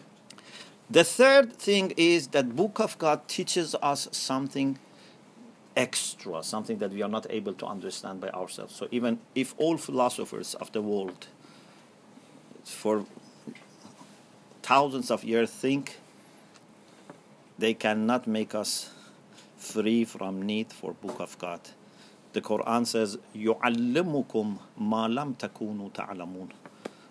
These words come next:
One of the things that the Prophet does is teaches you what you were not able to know by yourself. So he emphasizes on what you were able to know, but also he teaches you something that you were not able to know.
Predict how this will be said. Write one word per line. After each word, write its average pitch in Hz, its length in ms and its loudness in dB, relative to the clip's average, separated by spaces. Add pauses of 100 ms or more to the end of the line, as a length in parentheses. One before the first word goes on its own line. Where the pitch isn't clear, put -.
(260)
One 120 180 4
of 117 140 2
the 104 100 -4
things 117 240 -2
that 104 140 -4
the - 80 -6
Prophet 135 520 -6
does 98 380 -12
is 95 160 -8 (160)
teaches 156 500 -6
you 147 80 -4
what 139 380 -2
you 117 120 0
were 110 180 2
not 131 260 0
able 123 320 -2
to - 160 -14
know 95 400 -10
by 80 100 -12
yourself. 80 460 -16 (400)
So 110 140 -2
he 127 220 0
emphasizes 131 920 2
on 104 160 -4
what 117 200 -2
you 117 80 -2
were 101 200 -2
able 160 280 0
to 170 120 -6
know, 135 240 0
but 117 200 -2
also 127 280 -2
he 127 100 2
teaches 151 400 0
you 135 80 -2
something 135 440 -4
that 104 120 -8
you 95 80 -8
were 90 80 -6
not 98 260 -8
able 98 220 -8
to - 140 -16
know. - 140 -18